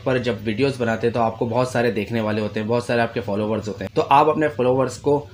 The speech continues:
अपने YouTube चैनल पर लेके जा सकते हैं, अपनी videos में अपने चैनल का नाम mention कर कर और उन्हें guide कर कर, उन्हें, उन्हें motivate कर कर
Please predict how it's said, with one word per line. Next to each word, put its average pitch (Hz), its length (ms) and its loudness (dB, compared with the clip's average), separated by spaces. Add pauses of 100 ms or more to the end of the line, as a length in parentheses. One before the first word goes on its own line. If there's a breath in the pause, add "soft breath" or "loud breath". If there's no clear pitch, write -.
(240 loud breath)
अपने 135 420 0
YouTube 143 340 -2
चैनल 120 220 0
पर 120 100 -4
लेके 110 240 -2
जा 101 120 -2
सकते 117 280 -6
हैं, 123 160 0
अपनी 113 220 -2
videos 117 360 -2
में 123 80 -2
अपने 110 180 -4
चैनल 110 260 -2
का 117 100 -2
नाम 113 160 -2
mention 104 360 -2
कर 117 180 -2
कर 123 200 -2
और 117 140 2
उन्हें 113 200 -4
guide 127 240 -2
कर 110 200 -4
कर, 113 80 -4
उन्हें, 113 220 -2 (120)
उन्हें 120 220 -2
motivate 113 480 -2
कर 113 180 0
कर 117 200 0